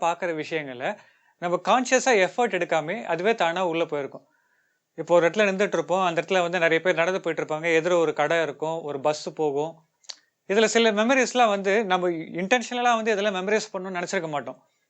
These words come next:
ஆனா அது நம்ம மெமரியில இருக்கும். ஈவினிங் வீட்டுக்கு வந்துட்டு யோசிச்சு பார்த்தோம் அப்படின்னு பார்த்தீங்கன்னா, அந்த பஸ் போனது, அந்த இடத்துல கடை இருந்தது, இதெல்லாம் ஞாபகம் இருக்கும்.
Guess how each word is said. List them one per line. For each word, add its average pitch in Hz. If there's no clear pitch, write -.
ஆனா 202
அது 226
நம்ம 180
மெமரியில 202
இருக்கும். 147
ஈவினிங் 240
வீட்டுக்கு 208
வந்துட்டு 214
யோசிச்சு 190
பார்த்தோம் 196
அப்படின்னு 180
பார்த்தீங்கன்னா, 202
அந்த 185
பஸ் 185
போனது, 180
அந்த 175
இடத்துல 175
கடை 175
இருந்தது, 170
இதெல்லாம் 180
ஞாபகம் 180
இருக்கும். 135